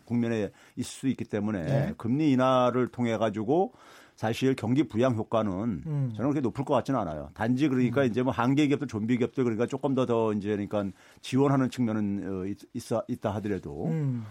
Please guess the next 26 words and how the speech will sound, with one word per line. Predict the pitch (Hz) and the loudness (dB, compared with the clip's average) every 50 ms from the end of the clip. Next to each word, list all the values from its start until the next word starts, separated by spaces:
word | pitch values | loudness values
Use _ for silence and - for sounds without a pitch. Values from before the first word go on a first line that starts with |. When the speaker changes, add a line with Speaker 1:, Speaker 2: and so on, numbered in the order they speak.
| - - - _ _ | -16 -20 -20 _ _
Speaker 1:
하더라도 | - 107 107 104 95 104 92 85 | -4 0 0 0 0 0 -2 0
근데 | - 127 131 156 | 0 2 4 4
이제 | 143 127 147 | 4 4 4
문제는 | 135 135 131 147 156 160 - | 2 4 4 4 4 2 2
그것에 | - 120 156 147 147 151 | 2 2 2 4 4 4
따른 | - - 143 147 147 | 4 4 2 4 4
그러니까 | 135 127 127 135 | 2 2 0 0
부작용이 | - - 123 139 147 143 127 131 143 127 | -2 0 2 2 4 4 4 2 0 0
분명히 | 104 110 117 120 117 123 120 110 | 0 0 0 2 2 2 0 0
있죠. | - - 101 90 78 71 - _ _ _ - | -2 -4 -6 -6 -6 -8 -12 _ _ _ -6
예, | - | -4
Speaker 2:
음. | - 156 143 135 | -2 0 0 0
Speaker 1:
경제, | 120 110 120 117 123 123 120 120 113 | 0 0 0 2 2 2 2 2 0
경제는 | - 104 113 113 123 135 127 | -2 -2 0 0 0 2 2
우리가 | 120 123 120 | 2 0 0
공짜 | - 143 151 143 160 | 0 -4 -2 0 0
점심이 | 147 131 98 104 120 | 0 0 0 0 0
없다는 | 117 92 - - 117 110 107 | 0 0 0 0 0 0 2
말이 | 104 101 98 104 | 0 0 0 0
있는데, | 92 92 87 82 95 104 87 73 78 143 | -2 -4 -4 -4 -2 -2 -4 -4 -2 -2
Speaker 2:
예. | |
Speaker 1:
예, | 135 131 - 98 95 - | 0 0 0 -2 -4 -6
있-, | - - - 117 | -10 -10 -8 -8
있-, | 107 85 - - | -8 -8 -8 -14
있으시오. | 98 - 101 90 - 78 80 107 - - - | -12 -10 -10 -10 -8 -8 -6 -6 -6 -6 -6
Speaker 2:
음. | 147 143 143 156 190 | -4 -4 -4 -4 -6